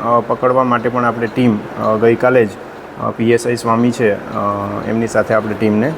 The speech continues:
અ, રવાના કરી છે. માધ્યમથી પણ આજે, અ, એ કોઈનો જીવ બચાવવો એનાથી વિશેષ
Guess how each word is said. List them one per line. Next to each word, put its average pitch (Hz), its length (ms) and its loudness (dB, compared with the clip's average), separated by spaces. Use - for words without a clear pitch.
અ, 107 140 2
રવાના 104 340 0
કરી - 220 -4
છે. - 340 -6
માધ્યમથી 131 480 2
પણ 127 180 -4
આજે, 120 480 0
અ, 110 240 -8
એ 120 100 -2
કોઈનો 127 420 4
જીવ 127 200 6
બચાવવો 127 480 2
એનાથી 123 300 -2
વિશેષ 120 320 -6